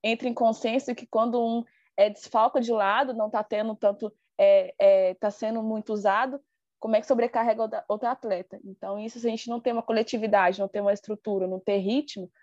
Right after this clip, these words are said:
acho que nada flui. A gente entende que a gente tem boas atletas, muito, então a gente para pra pensar assim, "Nossa, a gente entrou,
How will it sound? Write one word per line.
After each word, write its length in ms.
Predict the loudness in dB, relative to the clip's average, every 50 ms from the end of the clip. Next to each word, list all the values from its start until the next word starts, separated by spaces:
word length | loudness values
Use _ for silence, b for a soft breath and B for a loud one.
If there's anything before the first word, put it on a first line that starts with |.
| b b
acho 260 | -4 -4 -4 -4 -6
que 80 | -4
nada 280 | 0 2 2 4 2 2
flui. 360 | 0 2 0 2 2 2 -2 _ _ _ _ _ _ _ -2
A 40 | 0
gente 240 | 0 0 0 -2 -4
entende 280 | 0 2 2 2 2
que 60 | 0 -2
a 40 |
gente 120 | -2 -2 -2
tem 160 | -2 0 2
boas 260 | 4 6 6 6 6
atletas, 600 | 4 2 0 2 2 2 2 2 0 -4 -8 -6
muito, 500 | -8 -8 -6 -4 -6 -6 -8 -10 -14 -20 _ _ _ _ _ _ _ -10
então 200 | -8 -2 0 2
a 60 | 0
gente 160 | 0 0 -8
para 380 | -8 -4 -2 0 2 2 0 0
pra 100 | -2 -4
pensar 460 | -8 -8 -8 -8 -8 -6 -4 -2 -2
assim, 340 | -2 -4 -6 -10 -10 -8 -2
"Nossa, 360 | 0 2 2 2 0 -2 -6
a 20 |
gente 280 | -6 -6 -8 -10 -10 -10
entrou, 380 | -10 -6 -2 0 2 0 0